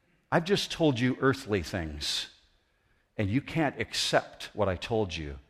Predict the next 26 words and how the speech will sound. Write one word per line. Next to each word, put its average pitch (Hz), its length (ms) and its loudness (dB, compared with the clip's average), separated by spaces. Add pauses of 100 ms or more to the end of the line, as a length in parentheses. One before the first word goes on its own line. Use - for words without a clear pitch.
(160)
I'm 143 120 -2
not 170 180 0
gonna 156 160 2
tell 143 340 2
you 82 280 0 (200)
about 85 240 -2
heavenly 82 420 0
things." 73 520 -8 (600)
Remember, 127 180 6
he 147 100 6
came 135 260 4
in 147 140 8
asking 131 320 4
about 127 180 6
miracles, 135 600 4 (220)
heavenly 156 380 6
things? 180 500 2 (720)
Jesus 135 300 2
is 117 40 0
saying, 165 440 6 (180)
"You 135 140 2
can't 247 240 6
even 196 120 8
accept - 360 4
the 139 80 2
basics. - 760 2